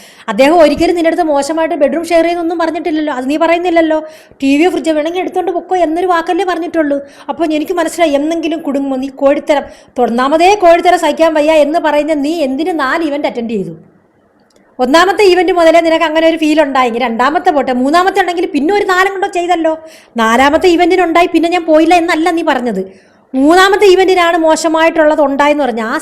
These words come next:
നിമിഷം നീ വലിയ ആങ്കറാണെന്ന് പറഞ്ഞ് എന്തുകൊണ്ട് പ്രതികരിച്ചില്ല? ഓ, പ്രതികരിച്ചു കഴിഞ്ഞാൽ പിന്നെയുള്ള ആനുകൂല്യങ്ങൾ ഇഷ്ട-, നഷ്ടപ്പെടും എന്ന് കരുതിയിട്ടാണോ? അപ്പം നിങ്ങൾ ഈ പറയുന്ന എന്തിനോടും ഞങ്ങൾക്ക് ചോദിക്കാൻ ഒരുപാട്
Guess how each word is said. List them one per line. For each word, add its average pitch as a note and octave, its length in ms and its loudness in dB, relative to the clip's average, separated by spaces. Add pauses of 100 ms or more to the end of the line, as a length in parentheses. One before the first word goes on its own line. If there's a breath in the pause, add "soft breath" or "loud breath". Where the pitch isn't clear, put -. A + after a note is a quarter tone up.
നിമിഷം D4 320 -4
നീ D4 140 -4 (360 loud breath)
വലിയ B3+ 200 2
ആങ്കറാണെന്ന് F4 640 0
പറഞ്ഞ് D#4 220 -2
എന്തുകൊണ്ട് D4+ 300 -2
പ്രതികരിച്ചില്ല? C#4 720 -4 (320 soft breath)
ഓ, E4 120 4
പ്രതികരിച്ചു D4 500 0
കഴിഞ്ഞാൽ E4 180 2
പിന്നെയുള്ള D4+ 440 -2
ആനുകൂല്യങ്ങൾ D4 800 -2
ഇഷ്ട-, C#4+ 480 -4
നഷ്ടപ്പെടും D#4+ 640 -2
എന്ന് D#4 140 0
കരുതിയിട്ടാണോ? B3+ 500 0 (340 loud breath)
അപ്പം E4 200 -2
നിങ്ങൾ F#4 260 2
ഈ F#4+ 160 4
പറയുന്ന D#4 320 2
എന്തിനോടും D#4 880 2
ഞങ്ങൾക്ക് C#4+ 360 -4
ചോദിക്കാൻ C#4+ 460 2
ഒരുപാട് D#4 460 0